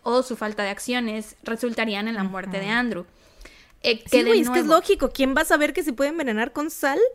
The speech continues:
Speaker 1: Aparte ya no le dio sal, le dio como un vasito con Nor Suiza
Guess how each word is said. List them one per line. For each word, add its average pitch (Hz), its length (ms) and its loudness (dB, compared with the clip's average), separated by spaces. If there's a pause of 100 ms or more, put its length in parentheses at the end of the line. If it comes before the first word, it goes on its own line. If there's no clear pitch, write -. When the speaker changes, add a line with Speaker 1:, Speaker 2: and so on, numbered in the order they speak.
(140)
Speaker 1:
Aparte 403 340 2
ya 381 120 4
no 359 160 -4
le 349 160 -2
dio 320 240 -2
sal, 311 400 -2 (400)
le 247 260 2
dio 277 400 8
como 302 180 -2
un 269 80 0
vasito 285 380 2
con 262 160 -6
Nor 240 140 -4
Suiza - 320 -8